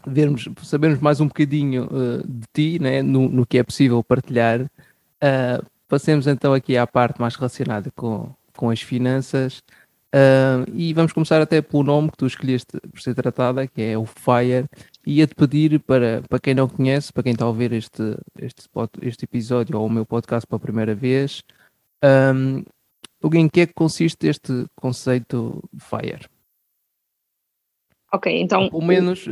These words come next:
Speaker 1: desculpa, ou pelo menos o que é que é o fire para ti? Porque isto pa-, pode ser, eh, coisas diferentes para pessoas
Speaker 2: Ok.
Speaker 1: diferentes.
Speaker 2: É assim, li-, literalmente, não é?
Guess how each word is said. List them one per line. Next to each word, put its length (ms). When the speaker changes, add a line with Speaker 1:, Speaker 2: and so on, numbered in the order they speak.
Speaker 1:
desculpa, 420
ou 100
pelo 180
menos 220
o 60
que 100
é 60
que 140
é 60
o 100
fire 460
para 180
ti? 220
Porque 220
isto 160
pa-, 360
pode 220
ser, 240
eh, 140
coisas 220
diferentes 400
para 200
pessoas 300
Speaker 2:
Ok. 240
Speaker 1:
diferentes. 240
Speaker 2:
É 80
assim, 240
li-, 480
literalmente, 720
não 120
é? 200